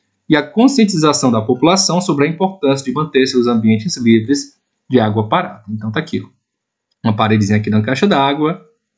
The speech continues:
né? Aí joguei o inseticida, né? As partículas do inseticida estão lá.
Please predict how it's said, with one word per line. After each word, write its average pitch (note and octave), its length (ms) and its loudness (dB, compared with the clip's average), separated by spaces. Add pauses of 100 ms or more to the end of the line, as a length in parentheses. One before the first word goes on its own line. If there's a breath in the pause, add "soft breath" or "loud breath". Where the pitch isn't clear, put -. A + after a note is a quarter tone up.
né? A2+ 260 -6 (720)
Aí A2 220 -4
joguei G#2+ 300 4
o - 20 6
inseticida, C#3 640 2
né? A2+ 100 0
As A2 100 -4
partículas B2 600 0
do G#2+ 60 4
inseticida G#2+ 600 -2
estão F3+ 300 -2
lá. C3 280 -2